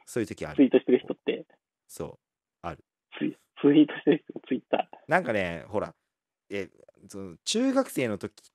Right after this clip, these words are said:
Speaker 1: とかさ、高校生の時とかさ、あの、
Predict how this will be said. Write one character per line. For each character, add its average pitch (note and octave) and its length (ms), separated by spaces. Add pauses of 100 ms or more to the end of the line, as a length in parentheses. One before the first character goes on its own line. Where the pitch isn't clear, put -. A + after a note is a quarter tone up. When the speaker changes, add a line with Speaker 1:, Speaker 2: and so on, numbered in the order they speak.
(320)
Speaker 1:
と - 80
か - 100
さ、 G2 240
高 C#3 200
校 D#3 200
生 G2+ 160
の E2 80
時 - 160
と - 80
か - 80
さ、 F2 300 (360)
あ F#2+ 200
の、 F2 340